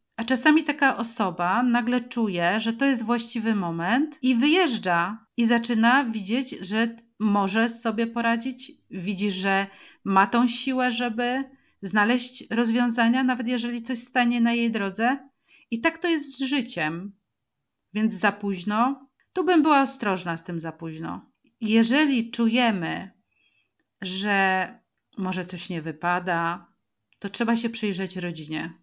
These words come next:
O co tu chodzi? Dlaczego nie wypada? Bo czasami się mówi, żeby, że na przykład starsze kobiety to jednak powinny się ubierać w taki sposób,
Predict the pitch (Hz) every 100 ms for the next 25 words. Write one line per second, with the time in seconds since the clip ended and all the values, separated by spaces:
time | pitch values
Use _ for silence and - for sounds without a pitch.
0 | _ _ _ _ _ _ _ _ _ _
1 | 220 233 233 226 - 196 151 170 180 185
2 | 202 196 185 175 175 160 151 165 170 196
3 | 202 190 - 180 175 170 165 170 175 -
4 | - - - 165 160 180 175 220 220 -
5 | 185 180 208 220 196 180 175 175 - 175
6 | 185 185 175 - - 175 175 185 190 175
7 | - 175 - - - 185 185 175